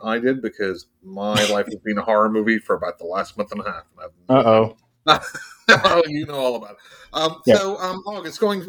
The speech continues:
Speaker 1: uh, g-, going forward, wh-, what are your future plans, uh, aspirations? Um, projects, et cetera. Wh-, what do you wanna promote and who do you wanna promote?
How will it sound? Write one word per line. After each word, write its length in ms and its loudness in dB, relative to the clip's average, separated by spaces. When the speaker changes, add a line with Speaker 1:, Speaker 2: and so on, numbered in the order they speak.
Speaker 1:
uh, 220 -6
g-, 140 -18
going 260 2
forward, 380 0
wh-, 280 -12
what 100 -2
are 20 -10
your 180 -14
future 460 -12
plans, 880 -8
uh, 300 -14
aspirations? 1040 -8
Um, 800 -10
projects, 640 -2
et 100 -18
cetera. 380 -12
Wh-, 260 -16
what 120 -6
do 40 -8
you 80 -8
wanna 160 2
promote 340 2
and 80 -18
who 120 -16
do 60 -16
you 80 -18
wanna 180 -14
promote? 420 -12